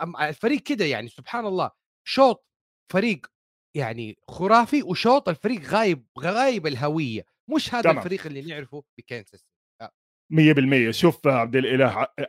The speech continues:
Speaker 2: أندي ريد من العقول الهجومية اللي كتير فخمة. يعني من أيام ما كان هو من أس-، من مدرسة الويست كوست أوفنس القديمة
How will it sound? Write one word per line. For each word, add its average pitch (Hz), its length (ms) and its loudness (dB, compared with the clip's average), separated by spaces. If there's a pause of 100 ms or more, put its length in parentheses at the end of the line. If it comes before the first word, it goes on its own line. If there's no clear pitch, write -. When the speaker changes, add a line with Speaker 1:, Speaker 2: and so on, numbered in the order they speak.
Speaker 2:
أندي 160 280 6
ريد 120 520 4
من 135 180 0
العقول 123 520 0
الهجومية 120 960 2 (100)
اللي 117 280 -2
كتير 151 460 0
فخمة. 113 520 -6 (400)
يعني 127 260 2
من 135 140 2
أيام 151 360 4
ما 139 80 4
كان 143 320 4
هو 135 260 4
من 120 320 0 (100)
أس-، 127 240 -6
من 127 320 2
مدرسة 156 580 4
الويست 123 520 -2
كوست - 340 -4
أوفنس 143 500 -2
القديمة 165 840 -2